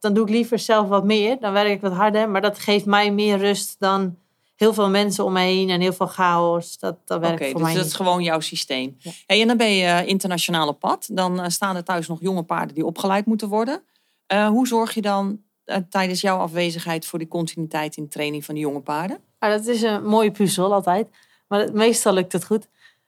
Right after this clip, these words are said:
Speaker 1: Ehm, ja, het is natuurlijk, het zijn ook jonge paarden. Dus die hoeven niet iedere dag, iedere week heel veel. Dat is ook zeker wel echt iets waar ik heel veel rekening mee hou.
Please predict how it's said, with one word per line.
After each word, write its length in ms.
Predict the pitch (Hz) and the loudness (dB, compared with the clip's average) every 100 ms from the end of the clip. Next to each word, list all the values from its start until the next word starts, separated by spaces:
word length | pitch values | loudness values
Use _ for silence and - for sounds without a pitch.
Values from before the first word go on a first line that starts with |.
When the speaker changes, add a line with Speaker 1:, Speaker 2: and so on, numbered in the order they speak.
| _ _ _ | _ _ _
Speaker 1:
Ehm, 280 | - 202 208 | 0 2 4
ja, 80 | 202 | 4
het 120 | 202 | 4
is 160 | 247 233 | 2 0
natuurlijk, 400 | 254 254 254 _ | 0 0 -2 _
het 140 | - 196 | -2 2
zijn 220 | 233 233 | 2 2
ook 120 | 247 | 2
jonge 280 | 190 196 196 | 4 4 4
paarden. 460 | 190 185 196 240 233 - | 4 4 6 2 -2 -4
Dus 200 | 190 - | -4 -2
die 200 | 202 180 | -2 0
hoeven 440 | 185 208 208 208 | 0 0 0 2
niet 240 | 196 214 - | 2 0 -2
iedere 400 | 233 202 202 185 | -4 0 2 2
dag, 280 | 175 180 | 2 2
iedere 320 | - 220 190 185 | 0 0 2 2
week 220 | 185 190 | 2 0
heel 200 | 185 175 | 0 -2
veel. 400 | - 190 226 - - | 0 0 0 -4 -4
Dat 240 | 196 170 | -4 -2
is 160 | 170 - | -6 -6
ook 160 | - | -6
zeker 360 | - 196 175 196 | -2 -2 -2 0
wel 160 | 180 | 0
echt 240 | - 185 - | 0 -4 -6
iets 240 | 170 - | -6 -4
waar 120 | 175 | -2
ik 80 | 170 | 0
heel 160 | 185 175 | 0 0
veel 140 | 180 | 0
rekening 440 | 180 185 196 196 185 | 2 2 0 -2 -2
mee 120 | 180 | 0
hou. 280 | 175 196 | 0 0